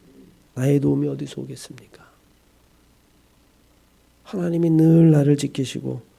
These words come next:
하나님이 늘 오른편에서 나의 그늘이 되어주셨습니다. 골리앗과 싸울 때에, 소년의 몸으로서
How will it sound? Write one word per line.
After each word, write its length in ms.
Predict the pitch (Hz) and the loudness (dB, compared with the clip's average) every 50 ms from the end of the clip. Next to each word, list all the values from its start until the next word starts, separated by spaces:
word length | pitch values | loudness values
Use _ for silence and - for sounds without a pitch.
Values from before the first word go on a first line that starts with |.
| _ _ _ _ _ _ _ _ _ _ _ _ | _ _ _ _ _ _ _ _ _ _ _ _
하나님이 500 | - - 180 180 175 175 175 180 185 185 | -12 -6 -4 -4 -2 -2 -2 0 0 0
늘 600 | 185 180 180 190 196 202 208 214 220 220 220 220 - - _ _ _ _ - | 0 2 4 4 6 8 8 8 8 6 4 0 -8 -20 _ _ _ _ 0
오른편에서 800 | 165 180 196 202 196 196 - 185 175 165 160 151 - 147 139 123 - _ _ _ _ - | 2 2 4 2 4 6 6 6 6 6 0 0 -2 -6 -8 -8 -14 _ _ _ _ -4
나의 320 | 139 135 139 147 151 151 | 0 4 8 8 8 8
그늘이 480 | 151 151 - 190 190 185 190 180 180 - | 6 2 -2 -2 0 0 2 0 0 -2
되어주셨습니다. 760 | - 165 151 151 - - - - - - _ _ _ _ - _ _ _ _ _ _ - - - _ _ | -4 -8 -10 -10 -14 -18 -20 -20 -20 -20 _ _ _ _ -20 _ _ _ _ _ _ -20 -20 -20 _ _
골리앗과 640 | - 127 123 123 123 123 123 120 120 - 127 127 | 2 4 6 8 10 10 10 8 8 8 6 6
싸울 480 | 127 - 135 135 135 131 131 127 123 127 | 6 6 2 4 4 4 2 2 0 -4
때에, 460 | 131 127 127 127 127 127 131 131 139 _ _ _ _ _ _ _ _ _ _ _ _ _ _ _ _ _ _ | -6 -6 -4 -4 -6 -6 -8 -10 -14 _ _ _ _ _ _ _ _ _ _ _ _ _ _ _ _ _ _
소년의 500 | - - 143 135 127 131 131 131 131 127 | -10 -2 0 4 6 6 8 10 10 10
몸으로서 800 | 127 131 131 131 131 127 131 127 120 - 135 131 131 131 139 | 12 10 10 10 10 10 8 8 8 6 6 6 6 4 -2